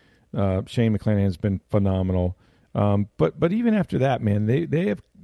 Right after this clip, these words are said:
not just the starters, but the bullpen has been tremendous. You mentioned they lose Fire Eyes, and, and now they have an even better closer.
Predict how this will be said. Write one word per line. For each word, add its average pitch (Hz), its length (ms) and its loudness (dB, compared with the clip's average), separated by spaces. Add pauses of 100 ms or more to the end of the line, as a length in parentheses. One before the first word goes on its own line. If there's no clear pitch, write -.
(600)
not 165 200 -2
just 220 200 -4
the 127 80 0
starters, 123 440 2
but 101 120 -6
the - 60 -12
bullpen 127 500 0
has 123 140 0
been 127 160 -2
tremendous. 120 480 -2
You 214 120 0
mentioned 120 420 0 (460)
they 156 180 2
lose 180 360 4
Fire 160 380 2
Eyes, 117 220 4
and, 120 120 2
and 143 200 -2
now 170 180 2
they 147 220 2
have 135 260 0
an 139 80 0
even 139 240 2
better - 260 0
closer. - 500 -6